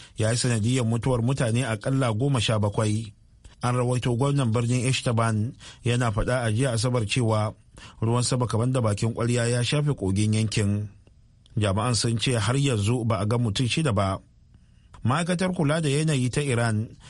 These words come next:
ta yi gargaɗi game da yiwuwar samun ruwan sama kamar da bakin ƙwarya a duk faɗin ƙasar da ke fuskantar fari na tsawon shekaru da dama, da aka ɗora alhakin hakan akan sauyin yanayi.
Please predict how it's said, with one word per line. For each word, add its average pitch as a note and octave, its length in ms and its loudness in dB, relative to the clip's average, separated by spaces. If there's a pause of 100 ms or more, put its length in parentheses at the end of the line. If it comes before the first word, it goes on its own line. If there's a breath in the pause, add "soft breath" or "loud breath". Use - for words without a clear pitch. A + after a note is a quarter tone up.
(140 loud breath)
ta B2 160 0
yi C#3 100 0
gargaɗi B2 480 0
game A#2+ 240 0
da C3 180 0
yiwuwar A#2 320 0
samun C#3+ 380 0
ruwan A#2 180 2
sama C#3 320 0
kamar A#2+ 240 0
da C#3 100 0
bakin G#2+ 380 0
ƙwarya A#2 400 0
a G#2 100 -2
duk A2 220 -2
faɗin B2 320 0
ƙasar A#2 480 0 (320 loud breath)
da A2 120 0
ke A2+ 120 0
fuskantar A#2+ 560 0
fari B2+ 380 0
na A#2+ 100 0
tsawon C3+ 260 0
shekaru A#2+ 420 0
da C#3+ 100 0
dama, G2+ 480 2 (380 loud breath)
da A2 120 2
aka A#2+ 160 -2
ɗora B2+ 320 -2
alhakin A2 400 0
hakan C3+ 400 0
akan A#2 220 0
sauyin A#2 420 0
yanayi. G#2 520 0